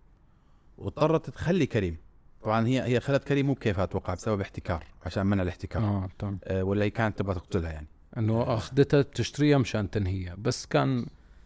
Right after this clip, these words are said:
Speaker 2: آه، بالضبط،
Speaker 1: ف-
Speaker 2: إنه كان ممكن تطلع شركة تانية وثالثة وكذا، بس إنه خلص أخذين الحصة كاملة السوق.
Speaker 1: وبهذا الشكل هم
Speaker 2: مم.
Speaker 1: صاروا يعني مع، مع العلف-، على العلم، آه، الآن دخلت، آه، كذا شركة
Speaker 2: مم.
Speaker 1: داخلة. آه، آه،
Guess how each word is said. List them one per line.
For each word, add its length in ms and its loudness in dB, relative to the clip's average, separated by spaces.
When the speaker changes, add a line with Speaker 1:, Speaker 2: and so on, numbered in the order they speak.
Speaker 2:
آه، 200 -2
بالضبط، 540 -2
Speaker 1:
ف- 40 0
Speaker 2:
إنه 160 0
كان 200 0
ممكن 360 0
تطلع 300 0
شركة 360 -2
تانية 360 0
وثالثة 440 -2
وكذا، 280 0
بس 180 0
إنه 140 4
خلص 380 -2
أخذين 300 0
الحصة 400 -4
كاملة 340 -2
السوق. 260 -4
Speaker 1:
وبهذا 220 2
الشكل 380 -2
هم 120 0
Speaker 2:
مم. 200 2
Speaker 1:
صاروا 440 2
يعني 420 0
مع، 180 -2
مع 160 0
العلف-، 320 0
على 160 -2
العلم، 260 0
آه، 180 -2
الآن 260 0
دخلت، 440 -2
آه، 200 0
كذا 220 -2
شركة 340 -6
Speaker 2:
مم. 60 -2
Speaker 1:
داخلة. 220 -2
آه، 760 0
آه، 1040 -2